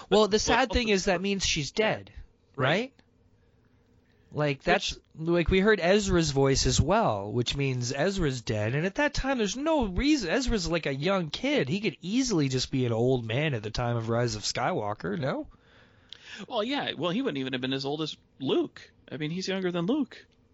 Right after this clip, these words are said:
Speaker 2: Uh, well, or just about as old.
Speaker 1: Yeah,
Speaker 2: Uh,
Speaker 1: so
Speaker 2: I mean, he'd only be in his forties. Uh, uh, yeah, right, right in that neck of the woods, 'cause, well, let's see,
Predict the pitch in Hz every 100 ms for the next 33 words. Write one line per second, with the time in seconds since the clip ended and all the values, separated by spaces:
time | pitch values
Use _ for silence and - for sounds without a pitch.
0 | _ - - 269 311 240 160 160 143 -
1 | 139 113 104 120 - - 107 - _ _
2 | - 254 127 - - - 190 185 180 160
3 | 143 - _ _ - 165 208 196 147 240
4 | 160 - - _ _ _ 143 185 185 -
5 | 156 - - _ _ _ _ - - -
6 | - - - - _ - 131 - - 117
7 | - _ - 247 120 131 180 123 156 -
8 | 120 123 123 123 143 139 - 127 131 -
9 | - _ - - _ _ _ - 123 123
10 | - 113 113